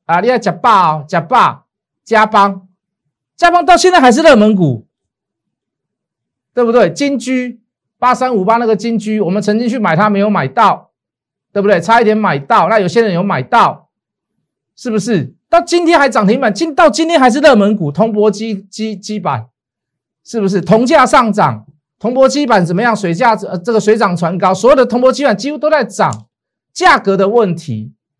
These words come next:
成本的问题、毛利率的问题，三率三升，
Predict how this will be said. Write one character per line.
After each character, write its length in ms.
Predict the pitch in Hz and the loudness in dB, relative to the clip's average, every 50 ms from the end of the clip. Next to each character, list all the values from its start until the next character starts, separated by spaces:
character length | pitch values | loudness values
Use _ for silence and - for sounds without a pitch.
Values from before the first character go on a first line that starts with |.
| _ _ | _ _
成 240 | - - 220 294 320 | 0 0 0 0 2
本 180 | 302 320 185 | 0 0 0
的 140 | 180 196 190 | 2 0 2
问 240 | 226 269 262 220 196 | 4 2 2 2 0
题、 280 | 196 - 143 120 123 127 | -6 -8 -10 -10 -8 -2
毛 200 | 147 196 214 247 | -2 0 0 2
利 120 | 294 339 | 2 2
率 140 | 330 330 311 | 2 2 2
的 100 | 262 233 | 0 0
问 300 | 240 277 311 277 226 196 | 2 4 2 2 2 0
题， 340 | - 139 123 123 117 117 _ _ _ _ _ _ | -4 -6 -8 -8 -8 -12 _ _ _ _ _ _
三 260 | _ - - 302 311 | _ -2 -2 0 0
率 140 | 330 320 294 | 0 -2 -4
三 260 | 240 - 277 269 285 | -2 0 0 0 0
升， 400 | 262 - 254 254 254 247 233 233 | 0 0 0 0 0 -2 -8 -12